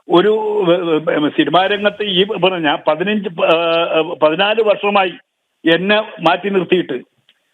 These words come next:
തിലകൻ എന്ന് പറഞ്ഞ നടൻ അന്ന് പറഞ്ഞു ഇത് മാഫിയ സംഘമാണ് എന്ന് പറഞ്ഞു. ആ മാഫിയ സംഘമാണ് എന്ന് പറഞ്ഞതിന്റെ പേരിൽ തിലകനെ മാറ്റി നിർത്തി. പിന്നീട്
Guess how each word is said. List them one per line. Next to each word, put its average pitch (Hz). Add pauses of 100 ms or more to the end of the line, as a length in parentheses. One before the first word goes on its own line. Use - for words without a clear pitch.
(260)
തിലകൻ 190
എന്ന് 202
പറഞ്ഞ 202
നടൻ 202
അന്ന് 196
പറഞ്ഞു 190
ഇത് 185
മാഫിയ 190
സംഘമാണ് 180 (340)
എന്ന് 185
പറഞ്ഞു. 151 (340)
ആ 196
മാഫിയ 190
സംഘമാണ് 196
എന്ന് 196
പറഞ്ഞതിന്റെ 196
പേരിൽ 180 (640)
തിലകനെ 202
മാറ്റി 190
നിർത്തി. 139
പിന്നീട് 202